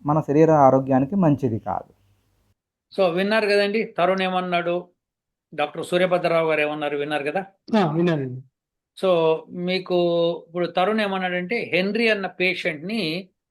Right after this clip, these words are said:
Speaker 2: లంగ్ క్యాన్సర్ వచ్చి, లంగ్ ఇన్ఫెక్షన్ వచ్చి మరి లంగ్ క్యాన్సర్ వచ్చు, లెఫ్ట్
Speaker 3: Hmm.
Speaker 2: లంగ్ అంతా తీసేశారు.
Speaker 3: Hmm.
Speaker 2: ఆ తర్వాత అది రైట్ లంగ్ కూడా పాకుతా ఉంటే ఇక ఈయన రెండు రోజులు చనిపోతాడు అనుకున్నప్పుడు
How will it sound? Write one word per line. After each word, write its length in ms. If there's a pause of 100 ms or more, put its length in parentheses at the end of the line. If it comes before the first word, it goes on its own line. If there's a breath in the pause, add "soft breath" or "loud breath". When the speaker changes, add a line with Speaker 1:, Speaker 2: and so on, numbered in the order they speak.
(160)
Speaker 2:
లంగ్ 260
క్యాన్సర్ 420
వచ్చి, 300 (520)
లంగ్ 380
ఇన్ఫెక్షన్ 500
వచ్చి 140
మరి 280
లంగ్ 200
క్యాన్సర్ 360
వచ్చు, 280 (340)
లెఫ్ట్ 220
Speaker 3:
Hmm. 120
Speaker 2:
లంగ్ 160
అంతా 220
తీసేశారు. 760 (440)
Speaker 3:
Hmm. 300
Speaker 2:
ఆ 80
తర్వాత 600
అది 240
రైట్ 400
లంగ్ 200
కూడా 140
పాకుతా 560
ఉంటే 300
ఇక 140
ఈయన 300
రెండు 280
రోజులు 260
చనిపోతాడు 640
అనుకున్నప్పుడు 640